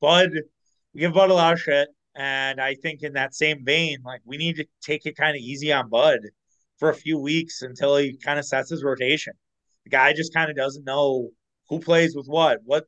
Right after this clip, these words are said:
looks good. Like, it's gonna take some time for them to really figure that all out. And you hate that he hasn't figured that out before Boston, but this is what you get when guys are coming back from injury, like Ingles,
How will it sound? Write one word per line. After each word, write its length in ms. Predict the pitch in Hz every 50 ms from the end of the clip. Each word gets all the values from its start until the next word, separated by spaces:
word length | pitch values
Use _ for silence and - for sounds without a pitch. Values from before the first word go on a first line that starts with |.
| -
looks 260 | 170 165 151 - - -
good. 360 | - 175 170 156 139 117 107 110
Like, 260 | 113 120 117 117 _ _ _ _ _ _ _ _
it's 200 | - 147 143 - -
gonna 200 | 208 208 202 185
take 300 | - 156 156 160 151 -
some 200 | - 135 123 107 - - - -
time 500 | - 127 139 151 147 135 127 113 95 170 _ _ _ _ _ _ _
for 120 | - 151
them 220 | 156 139 139 143 135
to 120 | 123 139 123
really 320 | 117 127 127 139 147 147
figure 300 | 143 - 147 147 147 147
that 200 | 139 135 135 127
all 180 | 127 120 117 123
out. 300 | 147 160 151 143 123 110 _ _ _ _ _ _ _ -
And 100 | - 160
you 100 | 156 143
hate 360 | 127 147 156 156 170 165 165
that 320 | - 143 139 135 135 143 143 _ _
he 120 | 120 135
hasn't 320 | 131 135 139 143 - 131 123
figured 220 | - 135 135 139 127
that 120 | 123 120
out 280 | 120 120 120 120 117 -
before 300 | 120 120 _ - 131 117
Boston, 480 | 104 113 113 117 123 - - 131 127 131 127 127 _ _ _ _ _ _ _ _
but 200 | - 143 143 143 - _ _ _ _ _ _ -
this 140 | 120 123 123
is 80 | 135 139
what 180 | 156 156 156
you 80 | 160 151
get 240 | 156 180 180 165 139
when 360 | 131 135 139 135 131 131 123 -
guys 240 | 120 120 135 135 143
are 40 | 139
coming 140 | 143 143 139
back 180 | 139 143 175 -
from 100 | 175 143
injury, 360 | 156 160 151 139 131 123 123
like 240 | 120 123 120 - -
Ingles, 520 | 123 123 120 127 123 117 117 - - -